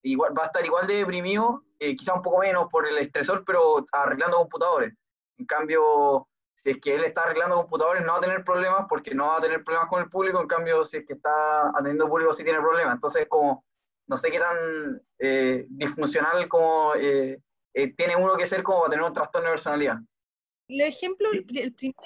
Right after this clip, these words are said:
Speaker 2: ejemplo, es lo, lo importante para que ustedes se queden es como poder ver los rasgos, porque como les decía, la evaluación del trastorno de personalidad no se hace,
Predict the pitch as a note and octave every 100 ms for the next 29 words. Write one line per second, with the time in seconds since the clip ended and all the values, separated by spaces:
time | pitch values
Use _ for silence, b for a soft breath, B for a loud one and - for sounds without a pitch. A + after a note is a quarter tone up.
0 | - F4 F4 - E4 G#4+ - _ _ -
1 | C4+ C#4+ _ - A#3+ A#3 A#3+ A3+ A#3 A#3
2 | A3 C4 C#4+ D4+ D4 B3 B3+ B3+ C4+ C#4+
3 | B3+ D4 D4+ - C4+ B3 A3 b b b
4 | - A3+ B3 B3 C4 D#4 D#4+ C4 G3 A3
5 | C#4 - A#4+ - _ _ _ - G#3+ G#3+
6 | A3+ A3+ A3+ A3+ A#3 C#4 C#4 C4 B3 G#3+
7 | A3 - C4+ C#4 C#4+ C4+ C#4 C#4 C4+ B3+
8 | C4 C4 B3 B3+ C4 C4 A#3+ B3 C#4